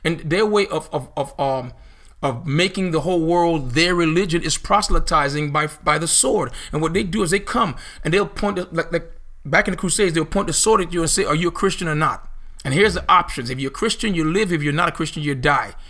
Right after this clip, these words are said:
Well, if you wanna live, you, people back then were saying, "Yeah, I'm Christian," never even understanding what the gospel was, never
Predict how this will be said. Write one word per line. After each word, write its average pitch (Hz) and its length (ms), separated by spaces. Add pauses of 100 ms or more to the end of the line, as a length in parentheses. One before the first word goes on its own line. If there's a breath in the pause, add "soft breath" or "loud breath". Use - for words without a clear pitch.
(220 loud breath)
Well, 226 140
if 190 80
you 220 120
wanna 214 300
live, 214 580 (140 soft breath)
you, 165 340 (200)
people 262 200
back 214 180
then 220 80
were 202 60
saying, 202 220
"Yeah, 175 140
I'm 202 100
Christian," 208 460 (160 loud breath)
never 226 320
even 247 260
understanding 220 560
what 214 100
the 185 80
gospel 190 380
was, 180 240
never 220 320